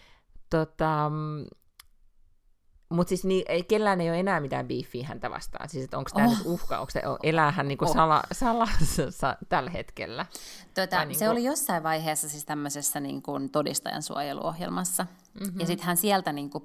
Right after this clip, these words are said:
Speaker 2: poistui, mut mä, mä en tiedä, kuinka pitkälle. Mä oon vasta ekassa tuotantokaudessa, näitä on kaksi olemassa ainakin, ja mä en tiedä, voiko tulla
Speaker 1: Mhm.
Speaker 2: lisääkin
Speaker 1: Mhm.
Speaker 2: myös. Et mä en sit tiedä, et miten siinä sit käy, niin kuin, <laughs> mut hengissä se nyt ainakin vielä on,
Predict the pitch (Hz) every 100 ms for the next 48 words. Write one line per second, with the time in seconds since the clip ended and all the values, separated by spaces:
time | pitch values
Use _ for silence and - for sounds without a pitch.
0 | - 180 185 180 170 165 175 - 214 208
1 | 233 208 - 196 180 - 190 - 156 170
2 | 180 170 - 180 170 151 - - 143 147
3 | 147 160 160 147 147 139 156 175 - -
4 | _ - 135 160 180 - - 143 151 180
5 | 220 202 151 143 151 151 151 - 170 151
6 | 147 160 190 190 202 208 214 220 - -
7 | - - - 185 180 180 175 180 208 196
8 | 165 170 165 160 156 151 143 151 - 151
9 | 147 147 - - _ - 190 190 202 202
10 | 196 185 185 202 196 180 156 156 160 180
11 | 180 185 190 214 160 143 143 143 160